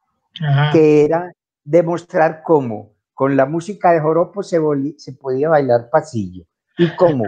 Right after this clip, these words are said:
Speaker 1: <laughs>
Speaker 2: con la música del pasillo se podía
Speaker 1: Bueno,
Speaker 2: bailar
Speaker 1: ese
Speaker 2: joropo.
Speaker 1: joropo,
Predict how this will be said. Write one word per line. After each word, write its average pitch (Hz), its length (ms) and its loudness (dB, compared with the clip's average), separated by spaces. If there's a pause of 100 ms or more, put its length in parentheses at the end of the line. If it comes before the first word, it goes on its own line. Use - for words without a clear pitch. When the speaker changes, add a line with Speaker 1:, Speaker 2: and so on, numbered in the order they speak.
Speaker 1:
<laughs> - 140 -20
Speaker 2:
con 131 200 2
la 135 100 0
música 175 480 0
del 208 160 -4
pasillo 208 480 -4
se 196 160 -6
podía 123 280 -6
Speaker 1:
Bueno, 156 160 2
Speaker 2:
bailar 151 260 0
Speaker 1:
ese 160 160 -6
Speaker 2:
joropo. 196 320 0
Speaker 1:
joropo, - 200 -12